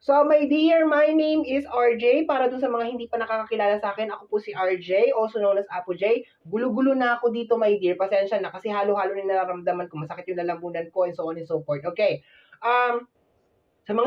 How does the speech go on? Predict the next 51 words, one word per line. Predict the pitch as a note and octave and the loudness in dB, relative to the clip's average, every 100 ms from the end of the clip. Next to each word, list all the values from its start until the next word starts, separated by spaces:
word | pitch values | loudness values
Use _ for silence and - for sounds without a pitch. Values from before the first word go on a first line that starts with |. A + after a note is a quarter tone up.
| C#4 | 4
hindi | C4+ | 4
nakakakilala | C#4 C4+ B3+ B3 A#3+ A#3 | 2 2 -2 0 2 2
pa | A#3+ A#3 | 0 -2
sa | G#3 | -4
akin, | A3 A3 | -2 -2
my | G#3 | -2
dear, | G#3+ | 0
my | G#3+ A3 | -2 0
name | B3 B3+ | 0 -2
is | - | -4
R | G#3 G#3 | 0 0
J, | G#3 A3 | 0 0
also | G#3 G#3 G#3+ | 2 0 0
known | G#3 | -2
as | G#3 G3 | -2 -4
Apo | F#3+ F#3+ | -4 -4
J. | F#3 F#3 F#3 - _ - B3 | 0 0 -2 -6 _ -8 0
Maraming | D4 F4 E4 | 2 2 2
maraming | D4 C#4+ | 2 2
salamat | C#4+ C4 A#3+ B3 - | 2 2 0 0 2
po | A#3+ | 2
sa | B3 | 2
pagsama | A3+ G#3 A3 A3 | -2 -4 -2 -2
sa | A3 G3+ | -2 -2
akin | G#3+ G#3 | -2 -2
hanggang | G3+ | -2
sa | - | -2
pinakadulo | C4+ D4 A#3+ G#3 G#3+ G#3 | 0 0 -2 -4 -2 -2
ng | F#3+ F3+ | -2 -4
video | F#3+ E3+ | -8 -6
na | F3 E3 | -4 -4
ito. | D#3+ G#3+ A#3 B3 B3 - - | -2 2 4 2 -4 -12 -2
And | G3 G3+ G3 | 2 2 2
until | G3+ A#3+ C4 | 0 0 0
next | B3 B3 | 0 -2
time, | A#3+ A3+ A3+ A#3 - - _ | -2 -2 -2 -4 -8 -20 _
bye-bye! | F3 F3 G#3 C4+ C4 B3 A#3+ C4 | -2 2 2 2 2 2 2 2
Thank | C4+ | 2
you, | C4+ C4 | 2 2
my | A#3+ | 4
dear. | A#3 A3+ | 4 2
Sabi | F3+ F#3 | 0 -2
ko | F#3+ | 0
sa'yo, | G3+ G#3 F3+ | 0 0 2
ilalaban | E3 D#3 D3 D3+ | 2 2 0 -2
natin | C#3+ D#3 D3+ | -4 -6 -8
tong | D3+ | -6
reading | D3 C#3+ C#3+ | -4 -2 -2
na | C#3 | -4
to | D#3+ | -10
eh. | C3+ | -12